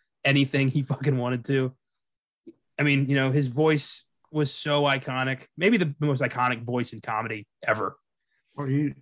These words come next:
Speaker 2: he had a voice that as soon as you heard it, you knew it was him.
Speaker 1: Oh my God. Yeah. This dude was so recognizable, and he was a fearless stand-up comic. He didn't give a shit. I watched, um, the Roast of Hugh Hefner,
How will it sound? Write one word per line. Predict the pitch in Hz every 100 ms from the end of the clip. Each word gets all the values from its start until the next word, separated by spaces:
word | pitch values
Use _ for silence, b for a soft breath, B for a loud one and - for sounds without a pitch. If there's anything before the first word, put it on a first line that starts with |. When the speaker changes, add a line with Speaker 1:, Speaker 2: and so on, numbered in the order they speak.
| -
Speaker 2:
he | 135 226
had | 220
a | 165
voice | 151 160 -
that | 147
as | 123 127
soon | 175
as | 160
you | 139
heard | 156 160
it, | 143
you | 143
knew | 143 139 135 139 131
it | 117
was | 127 123
him. | - 117 117 - _ _ _ _ _ -
Speaker 1:
Oh | 131
my | 120 98
God. | 113 110 104
Yeah. | 110 104
This | 107 110
dude | - 127 123
was | 113 - - - _ b b b -
so | - 175 160
recognizable, | 151 143 139 135 131 127 131 131
and | 131 135
he | 135 240 240
was | 180 165 -
a | 165 160
fearless | 139 - - 220 277 254 - - - -
stand-up | - 135 123 120
comic. | 117 104 -
He |
didn't | 214 220
give | 143
a | -
shit. | - - 226 - _ _ _ _ _ _ _
I | 147
watched, | 156 170 - -
um, | 151 143 131 127
the | 139
Roast | 135 175 180
of | 143
Hugh | - 180
Hefner, | 139 143 - 110